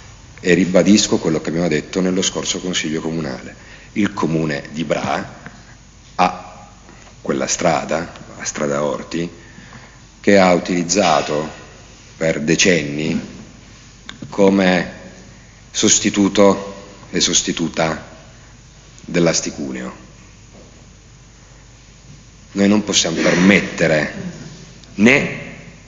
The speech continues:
che il Comune si possa far carico di altri costi,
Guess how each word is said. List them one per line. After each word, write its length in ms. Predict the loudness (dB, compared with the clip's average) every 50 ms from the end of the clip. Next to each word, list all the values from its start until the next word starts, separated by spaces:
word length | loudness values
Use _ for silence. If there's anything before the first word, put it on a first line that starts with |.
| -20 -20 -10 0
che 100 | 2 4
il 140 | 4 4 2
Comune 760 | -2 0 2 2 4 4 4 2 2 0 -2 -4 -12 -16 -18 -18 -20 -16 -10
si 140 | -10 -10 -6
possa 280 | -2 -2 0 0 0
far 280 | 0 0 0 -2 -2 -2
carico 720 | 0 2 2 4 2 0 0 -2 -4 -4 -4 -6 -8 -16 -20 -20 -20 -20 -20 -20 -20 -20 -20 -20 -20 -20 -20 -20 -20 -20 -20 -20 -20 -20 -20 -20 -20 -20 -6
di 140 | 2 4
altri 280 | 4 4 4 2 0 0
costi, 520 | 2 2 4 4 4 2 2 0 -4 -4